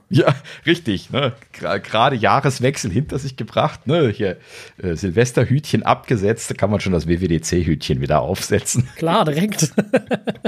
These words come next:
Speaker 1: Also
Speaker 2: Neues
Speaker 1: e-,
Speaker 2: Jahr,
Speaker 1: erst kommt
Speaker 2: neue
Speaker 1: noch
Speaker 2: W W D C.
Speaker 1: Karneval, ne? Hier für die Rheinländer. <laughs> Äh, ne?
Speaker 2: Ja.
Speaker 1: Das, das Karnevalshütchen und danach kommt dann <laughs> das W W D C Hütchen.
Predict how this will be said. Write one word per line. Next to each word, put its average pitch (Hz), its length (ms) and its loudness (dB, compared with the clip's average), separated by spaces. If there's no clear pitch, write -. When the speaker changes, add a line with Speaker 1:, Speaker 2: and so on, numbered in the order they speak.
Speaker 1:
Also 107 180 4
Speaker 2:
Neues 180 240 2
Speaker 1:
e-, 170 40 4
Speaker 2:
Jahr, 160 60 6
Speaker 1:
erst 175 120 4
kommt 151 100 4
Speaker 2:
neue 190 60 0
Speaker 1:
noch - 80 4
Speaker 2:
W 170 40 0
W 170 40 -2
D 170 40 0
C. 117 60 4
Speaker 1:
Karneval, 160 520 4
ne? 151 180 4
Hier 135 160 2
für - 160 -4
die 98 100 -2
Rheinländer. 135 540 2
<laughs> - 140 2
Äh, 82 240 -6
ne? 131 180 -2
Speaker 2:
Ja. 117 200 -4
Speaker 1:
Das, 202 160 0
das - 160 -8
Karnevalshütchen 120 720 0
und 92 100 -2
danach 92 520 2
kommt 76 340 -6
dann - 100 0
<laughs> - 280 -2
das 87 240 -2
W 80 100 -2
W 71 100 -2
D 69 140 -4
C - 160 -14
Hütchen. 69 420 -8